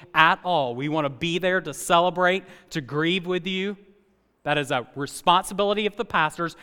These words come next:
but it is not our sole responsibility.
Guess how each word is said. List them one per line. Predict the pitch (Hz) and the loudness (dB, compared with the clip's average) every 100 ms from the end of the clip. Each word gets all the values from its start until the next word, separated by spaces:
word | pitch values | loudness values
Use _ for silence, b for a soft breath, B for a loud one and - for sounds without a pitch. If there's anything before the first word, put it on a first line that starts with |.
| B | B
but | 165 | 4
it | 156 151 | 4 2
is | 139 | 2
not | 165 170 160 | 8 8 10
our | 156 160 | 6 6
sole | - - 220 180 131 | -2 4 6 6 0
responsibility. | 120 - 107 104 110 87 - | -6 -4 -6 -6 -14 -16 -20